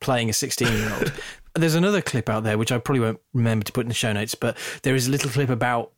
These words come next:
Speaker 1: how yellow they of the bow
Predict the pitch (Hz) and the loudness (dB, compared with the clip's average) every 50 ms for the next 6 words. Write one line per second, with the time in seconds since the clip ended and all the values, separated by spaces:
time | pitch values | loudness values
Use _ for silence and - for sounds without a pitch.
0 | _ _ - - - - 139 131 127 120 117 113 113 110 - _ _ _ - - | _ _ -8 -6 -4 -2 0 0 2 2 2 0 -2 -4 -6 _ _ _ -6 -2
1 | 117 131 135 131 120 110 101 107 113 127 - _ - - - - - - _ - | 0 2 2 2 2 2 2 0 0 -2 -2 _ -18 -20 -20 -20 -20 -20 _ -6
2 | 110 107 123 117 113 113 117 117 127 113 107 101 113 110 107 107 107 - _ - | -2 0 2 2 2 2 2 0 0 0 0 0 2 2 2 2 0 -2 _ -14
3 | - - - - 120 113 110 110 101 | -20 -10 -2 0 0 2 2 0 -2